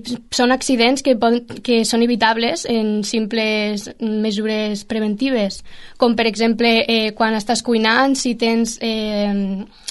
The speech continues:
si estàs fent una, si tens una paella, posar el mànec cap a dins, perquè si no pot passar un xiquet i es pot entrompessar i li pot caure l'oli damunt,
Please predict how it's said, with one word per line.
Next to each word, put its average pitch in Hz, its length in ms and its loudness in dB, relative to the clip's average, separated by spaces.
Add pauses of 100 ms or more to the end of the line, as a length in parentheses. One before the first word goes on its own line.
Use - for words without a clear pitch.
(100)
si - 140 -6
estàs 226 240 -4
fent 233 140 2
una, 214 160 0 (100)
si 226 140 -4
tens 220 180 0
una 226 160 0
paella, 233 460 2 (280)
posar 220 300 2
el 226 80 0
mànec 226 460 2
cap 226 180 2
a 214 80 0
dins, 262 320 0
perquè 226 240 -4
si 233 100 -4
no 220 140 -2
pot 214 140 -6
passar 226 180 -2
un 220 80 -2
xiquet 226 300 0
i - 20 2
es 220 100 -4
pot 226 140 -4
entrompessar 220 760 -2
i 226 80 -4
li 214 120 -6
pot 214 180 -4
caure 214 240 0
l'oli 214 240 -2
damunt, 247 480 4